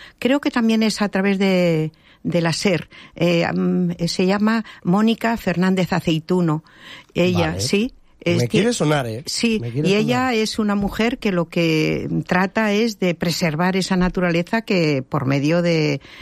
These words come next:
Speaker 1: eh, no solamente de la palabra, sino también de la actividad y de las propias instituciones, indudablemente. Mañana es tarde,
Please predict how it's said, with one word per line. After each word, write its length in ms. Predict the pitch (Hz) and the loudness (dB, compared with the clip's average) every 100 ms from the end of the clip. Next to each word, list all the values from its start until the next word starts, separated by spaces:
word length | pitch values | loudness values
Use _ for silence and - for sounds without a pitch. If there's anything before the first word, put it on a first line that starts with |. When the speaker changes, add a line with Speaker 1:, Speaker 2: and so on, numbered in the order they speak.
| - - | -12 -10
Speaker 1:
eh, 180 | - 127 | -4 0
no 120 | 147 | 2
solamente 440 | 160 170 160 165 170 | 2 2 2 2 0
de 80 | 151 | 0
la 120 | 143 | -2
palabra, 420 | 143 165 226 147 147 | -2 -2 0 -2 -4
sino 280 | - 151 | 0 0
también 380 | 143 147 147 160 | 0 0 2 0
de 100 | 160 | 0
la 120 | 156 | 0
actividad 680 | 151 - - 147 135 156 170 175 | -2 -4 -2 0 0 0 0 -2
y 100 | - | -2
de 160 | 156 151 | 0 0
las 320 | 143 147 147 | 0 -2 -4
propias 400 | - 156 147 139 | -4 -4 -2 0
instituciones, 800 | 147 - 131 127 208 202 139 - | -2 0 -4 -2 0 0 0 0
indudablemente. 680 | 143 143 151 160 147 147 151 - - - | 0 2 0 0 0 0 -4 -8 -14 -2
Mañana 420 | 156 156 170 170 | 0 2 2 0
es 140 | 156 | -2
tarde, 400 | - 135 131 127 | -4 -4 -4 -10